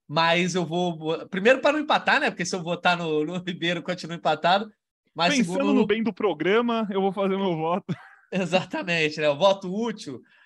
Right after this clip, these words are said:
Speaker 1: Mas, na verdade, eu acho, eu entendo, compreendo que o Renato Augusto, é, em termos de peso, em termos de poder de decisão, do que fez na campanha também, né? A gente não pode esquecer disso,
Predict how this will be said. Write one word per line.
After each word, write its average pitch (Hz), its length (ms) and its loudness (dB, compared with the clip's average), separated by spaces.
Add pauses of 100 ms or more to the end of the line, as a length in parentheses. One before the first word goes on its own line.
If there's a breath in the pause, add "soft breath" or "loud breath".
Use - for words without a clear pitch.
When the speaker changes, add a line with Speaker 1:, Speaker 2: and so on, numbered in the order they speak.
(140 soft breath)
Speaker 1:
Mas, 175 160 -2
na 196 100 4
verdade, 196 340 4
eu 202 60 4
acho, 202 180 2
eu 208 80 0
entendo, 180 420 0
compreendo 185 600 -4
que 170 540 -4
o 131 60 -8
Renato 156 460 0
Augusto, 175 680 -2 (320 soft breath)
é, 131 680 2
em 117 80 -8
termos 151 260 -4
de 123 80 -10
peso, 175 760 0 (300)
em 127 140 -12
termos 151 420 2
de 143 460 2
poder 151 240 2
de 151 100 -6
decisão, 160 800 2 (120)
do 202 160 0
que 220 140 2
fez 214 400 6
na 196 140 4
campanha 175 640 -2
também, 139 460 -2
né? 143 120 -2
A 147 100 0
gente 127 220 -8
não 123 100 -12
pode 123 240 -6
esquecer 123 340 -10
disso, 135 300 -8